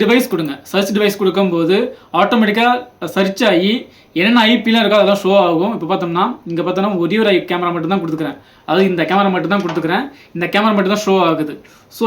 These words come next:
இப்போதைக்கு பார்த்தோம்னா just இதை டிக் பண்ணி, டிக் பண்ணிட்டு கீழே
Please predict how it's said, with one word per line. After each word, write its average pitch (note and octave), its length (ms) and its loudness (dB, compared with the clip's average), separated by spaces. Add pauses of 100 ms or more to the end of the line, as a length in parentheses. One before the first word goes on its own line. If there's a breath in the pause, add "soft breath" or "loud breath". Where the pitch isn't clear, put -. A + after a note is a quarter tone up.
(120)
இப்போதைக்கு A#3 320 0
பார்த்தோம்னா E3+ 320 0 (140)
just F3+ 260 -4
இதை F#3+ 120 0 (120)
டிக் B3+ 280 -2
பண்ணி, G3+ 280 2 (2250)
டிக் G3 200 -4
பண்ணிட்டு G3 300 0 (500 loud breath)
கீழே A3+ 180 4